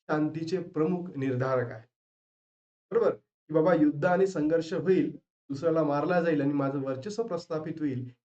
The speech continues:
हेच काय म्हटलं जातं की आता निर्धारक आहे असं म्हण-, म्हटलं जातं.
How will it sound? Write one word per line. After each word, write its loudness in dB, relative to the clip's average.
हेच -8
काय -4
म्हटलं -4
जातं -8
की -6
आता -6
निर्धारक -6
आहे -6
असं -10
म्हण-, -6
म्हटलं -10
जातं. -16